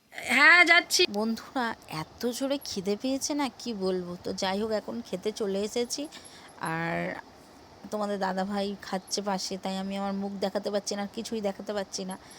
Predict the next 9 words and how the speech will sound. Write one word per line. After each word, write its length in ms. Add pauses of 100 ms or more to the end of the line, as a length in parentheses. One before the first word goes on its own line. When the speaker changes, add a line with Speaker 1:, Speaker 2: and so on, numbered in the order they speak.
(260)
Speaker 2:
কিন্তু 220
দেখো, 280
শাক 280
ভাজা 260
দিয়ে 240
খাচ্ছি, 280
শাকটা 380
কিন্তু 280
just 460